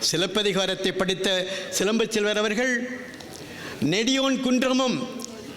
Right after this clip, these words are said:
தொடியோள் பவமும் இலக்கியத்திலே மட்டும் இருக்கிறதே,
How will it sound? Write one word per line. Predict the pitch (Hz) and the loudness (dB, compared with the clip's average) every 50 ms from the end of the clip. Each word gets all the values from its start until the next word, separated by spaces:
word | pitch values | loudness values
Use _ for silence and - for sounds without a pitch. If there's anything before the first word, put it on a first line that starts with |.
| - - - - | -12 -10 -2 2
தொடியோள் | 220 226 262 294 277 277 277 277 277 277 277 | 2 4 4 4 4 4 4 4 2 2 2
பவமும் | 254 233 240 247 269 269 262 277 269 240 170 147 262 277 - - - - - - - - - | 0 0 2 2 2 2 4 4 2 2 2 0 -2 -4 -6 -10 -10 -12 -12 -12 -12 -4 0
இலக்கியத்திலே | - 185 220 262 285 285 285 - 302 285 277 277 - - 269 262 254 | 0 2 2 2 2 0 0 0 0 0 0 0 0 2 2 2 2
மட்டும் | 247 220 233 254 226 247 311 277 | 2 2 0 0 0 0 2 2
இருக்கிறதே, | 269 262 262 208 - 254 240 233 214 226 240 254 269 285 285 269 | 2 2 2 0 0 0 0 2 2 2 2 2 2 2 2 0